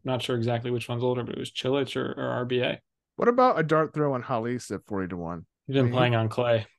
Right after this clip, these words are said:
Speaker 2: He
Speaker 1: challenges.
Speaker 2: has, but if he gets through Evans, I'm saying if he gets through, I guess for me, like, he is, like, the guy I would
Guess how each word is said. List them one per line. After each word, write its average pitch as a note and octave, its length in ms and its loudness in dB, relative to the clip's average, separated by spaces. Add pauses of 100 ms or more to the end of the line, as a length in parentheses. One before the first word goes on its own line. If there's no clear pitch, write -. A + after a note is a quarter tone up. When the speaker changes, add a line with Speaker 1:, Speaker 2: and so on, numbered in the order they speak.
(160)
Speaker 2:
He B2 140 -6
Speaker 1:
challenges. C3+ 480 2
Speaker 2:
has, - 160 -16 (180)
but B2 80 -4
if B2+ 100 -6
he C#3 60 -2
gets E3 240 2
through C3+ 220 -4
Evans, D3 640 -2 (100)
I'm D#3+ 140 -2
saying F3+ 160 2
if D#3+ 60 2
he F3 60 2
gets G#3+ 220 4
through, F#3+ 300 4
I F#3 100 4
guess C#4 280 0 (440)
for F#3+ 140 2
me, G#3+ 260 2
like, F3 320 0
he G#3+ 220 -2
is, E3 380 -2
like, D3+ 160 0
the C#3+ 80 -6
guy C#3 400 0 (220)
I C3 120 -2
would B2+ 320 -4